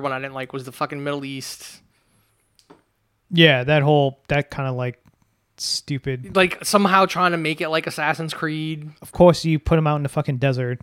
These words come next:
Speaker 2: and it's like, randomly, he fucking giant Sahara. He randomly finds, like, this one tent
Speaker 1: Well, I mean,
Speaker 2: where
Speaker 1: that's who he was looking for.
Speaker 2: Yeah, where the assassin person wa-, but you're in the fucking middle of Sahara.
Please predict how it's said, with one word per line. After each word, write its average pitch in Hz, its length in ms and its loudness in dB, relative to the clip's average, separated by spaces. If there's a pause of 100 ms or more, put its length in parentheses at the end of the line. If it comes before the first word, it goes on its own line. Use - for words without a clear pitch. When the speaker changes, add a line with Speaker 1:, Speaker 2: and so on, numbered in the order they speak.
Speaker 2:
and 143 80 -6
it's 135 100 -6
like, 123 180 -6 (340)
randomly, 139 480 -4
he 135 160 -4
fucking 131 460 -8 (960)
giant 135 360 -4
Sahara. 151 580 2 (140)
He 131 180 -8
randomly 135 380 -4
finds, 139 600 -6
like, 131 220 -8 (180)
this - 220 -10
one 131 420 -8 (800)
tent 165 300 0 (340)
Speaker 1:
Well, 139 100 0
I - 20 4
mean, 202 60 6
Speaker 2:
where 202 80 6
Speaker 1:
that's 202 160 2
who 247 80 2
he 214 80 4
was 147 160 -2
looking 190 220 2
for. 117 360 -10 (120)
Speaker 2:
Yeah, 156 200 4
where 139 140 4
the 135 160 2
assassin 147 480 0
person 127 360 -6
wa-, 127 100 -12 (560)
but - 140 -8
you're 220 80 0
in 180 60 0
the 135 60 0
fucking 151 360 -4
middle 185 180 0
of 127 160 -8
Sahara. 127 600 -4